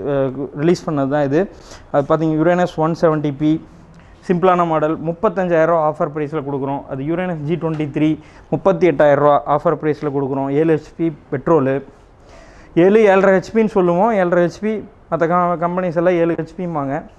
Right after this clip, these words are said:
நம்மளது ஏழரை ஹெச்பி. ஆ, so, மேக்லீஃப் செவன் பி,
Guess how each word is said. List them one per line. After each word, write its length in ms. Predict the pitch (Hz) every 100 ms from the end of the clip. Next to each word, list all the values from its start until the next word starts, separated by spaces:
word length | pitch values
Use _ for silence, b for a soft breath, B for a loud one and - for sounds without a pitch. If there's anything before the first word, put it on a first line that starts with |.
| - 156
நம்மளது 260 | 156 156
ஏழரை 380 | 147 147 143 139
ஹெச்பி. 300 | - 156 - - B B B B -
ஆ, 640 | 175 160 151 147 147 143
so, 260 | 143 180 165
மேக்லீஃப் 340 | 175 196 202 175
செவன் 280 | 175 180 165
பி, 240 | 165 160